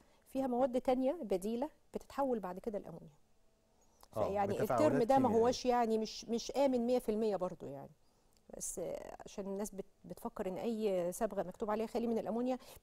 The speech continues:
Speaker 1: فهي أمان تام، لا.
Speaker 2: طب
Speaker 1: مش
Speaker 2: هو مين اللي يعرف يا دكتورة؟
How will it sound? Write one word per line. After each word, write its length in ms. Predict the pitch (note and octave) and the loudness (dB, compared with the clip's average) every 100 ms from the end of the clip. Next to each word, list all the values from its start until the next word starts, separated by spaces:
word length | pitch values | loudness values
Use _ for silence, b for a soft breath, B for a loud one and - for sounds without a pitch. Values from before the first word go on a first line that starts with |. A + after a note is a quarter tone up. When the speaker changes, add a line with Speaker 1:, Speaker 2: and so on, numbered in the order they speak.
| _ - - _ - | _ -20 -20 _ -8
Speaker 1:
فهي 340 | F3+ F3 A3 G3 | -4 2 2 2
أمان 240 | A3 A3 | 0 0
تام، 300 | G#3+ E3+ D3+ | -2 -4 -6
لا. 120 | D#3+ - _ _ _ | -12 -14 _ _ _
Speaker 2:
طب 80 | - | -8
Speaker 1:
مش 60 | G2+ | -2
Speaker 2:
هو 220 | A2 G#2 | -2 -2
مين 280 | A2 A#2 A#2+ | -6 -6 -4
اللي 140 | G2 | -4
يعرف 260 | G#2+ F#2+ F2+ | -6 -8 -12
يا 40 | |
دكتورة؟ 300 | F2 - F2+ | -14 -16 -18